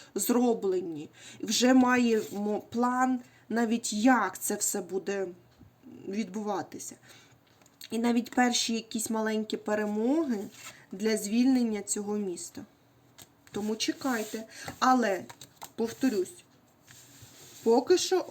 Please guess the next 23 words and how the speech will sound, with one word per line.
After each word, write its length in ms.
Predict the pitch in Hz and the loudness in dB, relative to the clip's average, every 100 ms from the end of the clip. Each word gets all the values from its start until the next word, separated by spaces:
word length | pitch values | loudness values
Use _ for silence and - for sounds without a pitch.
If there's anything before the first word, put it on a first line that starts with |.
| 180 | -6
ви 240 | 202 226 240 | -4 -4 -4
окуповані. 800 | 220 214 214 - 185 185 180 190 214 - _ - - - - - - - - | -10 -12 -12 -10 -8 -8 -10 -12 -16 -20 _ 0 0 0 -10 -20 -20 -18 -10
Ось 200 | 220 - | -8 -6
так. 300 | - - - - - - - - - - | -4 -4 -8 -18 -20 -16 -12 -10 -12 -10
Всім 260 | - 359 339 | 6 10 12
дякую, 600 | 339 349 349 370 370 381 | 10 8 8 10 10 8
Більмак, 400 | 233 285 294 294 | 8 8 8 6
тримайся, 680 | - 294 269 262 285 - 330 349 - - | 4 6 6 6 4 4 0 0 -6 -10
все 200 | - 254 | -2 0
буде 200 | 247 285 | 2 2
добре. 380 | 254 262 254 262 254 - _ _ - | 4 2 2 0 -2 -12 _ _ -12
Всім 260 | - - 247 | -4 2 4
дякую, 520 | 247 269 285 330 339 | 6 4 6 6 6
підписуйтесь, 920 | 339 - - 226 233 226 214 214 180 | 4 -4 0 2 2 2 -2 -2 -4
чекаю 520 | - - - 247 240 214 | -6 -6 2 4 4 2
вас, 300 | 214 220 - - - | -2 -4 -10 -18 -12
чекаю 380 | - - 247 226 | -6 2 2 4
ваші 280 | 233 233 240 | 2 0 -4
коментарі, 840 | 214 214 214 - 202 220 269 320 - - - - | -4 -4 -4 -4 -4 2 2 2 -6 -12 -12 -10
е, 520 | - 220 214 214 214 214 | -6 -2 0 2 2 2
чекаю 560 | 262 247 262 247 240 | 0 2 4 6 4
ваші, 680 | 220 220 220 - 226 214 208 190 190 | 2 0 0 -2 0 0 0 -2 -6
м, 1300 | 202 208 214 214 214 214 214 208 208 208 208 208 | -6 -6 -6 -6 -6 -6 -6 -6 -6 -4 -4 -6